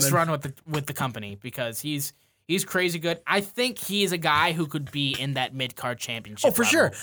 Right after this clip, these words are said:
Speaker 1: I th-,
Speaker 2: Like
Speaker 1: I said, I said when they
Speaker 2: Yeah,
Speaker 1: put him
Speaker 2: no,
Speaker 1: with Chad
Speaker 2: yeah.
Speaker 1: Gable, I don't know why they're, he's a tag team.
Speaker 2: Yeah, I don't know. I don't know why they didn't win a tag title. It's like, it was just, I don't know.
Speaker 1: I just don't know why, 'cause I, I felt like, I, I, I felt like as soon as he came to the main roster, he was wasted in a tag team.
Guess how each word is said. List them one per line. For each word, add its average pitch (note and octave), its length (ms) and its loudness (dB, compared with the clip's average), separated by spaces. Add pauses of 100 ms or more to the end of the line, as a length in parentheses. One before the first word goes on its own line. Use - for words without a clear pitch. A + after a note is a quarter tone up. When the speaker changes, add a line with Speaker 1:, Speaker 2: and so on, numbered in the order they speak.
(160)
Speaker 1:
I C#4 100 8
th-, - 140 4
Speaker 2:
Like - 60 -6 (140)
Speaker 1:
I C4 120 6
said, C#4+ 240 8
I A#3+ 100 6
said C4 200 8
when F#3+ 180 6
they F#3+ 60 8
Speaker 2:
Yeah, G#3+ 100 8
Speaker 1:
put - 80 4
him G#3+ 60 6
Speaker 2:
no, C4+ 80 8
Speaker 1:
with D4 100 6
Chad A#3 160 10
Speaker 2:
yeah. F3 40 4
Speaker 1:
Gable, G#3 300 8
I D3 80 6
don't D#3 120 6
know D#3 60 6
why D3+ 120 8
they're, D3 160 4
he's C#3+ 180 4
a C#3+ 60 2
tag C#3+ 240 4
team. B2+ 220 0
Speaker 2:
Yeah, B3+ 220 6
I A3 80 6
don't D#4 140 6
know. G#3 320 4
I F3 120 4
don't A#3+ 120 6
know F#3 160 4
why F3 380 4
they F#3+ 100 2
didn't F#3+ 200 0
win F#3+ 100 0
a F3+ 60 0
tag F3+ 260 0
title. D3 500 -2 (140)
It's C3+ 160 -6
like, C3 160 -6 (640)
it C#3 80 -2
was C#3 120 -4
just, - 360 -6 (160)
I B2+ 60 0
don't D3+ 80 0
know. F#3+ 60 8
Speaker 1:
I - 40 8
just D4+ 120 8
don't G#4 80 8
know B3 80 8
why, E3+ 260 8
'cause G#3 140 4
I, A3+ 200 6
I G#3 120 8
felt E4 200 8
like, C#4 360 4 (200)
I, G3+ 100 6 (100)
I, G#3 80 8
I G#3 220 4
felt D4 200 6
like C#4+ 160 6
as F3+ 140 4
soon B3+ 280 6
as C4+ 120 4
he B3 80 4
came G3+ 260 4
to F3+ 80 4
the E3+ 80 6
main D#3 180 4
roster, B2+ 500 0 (260)
he G3+ 180 6
was F#3 240 6
wasted D#3 460 4
in C#3+ 80 2
a C3+ 80 2
tag B2+ 260 0
team. A#2 220 -8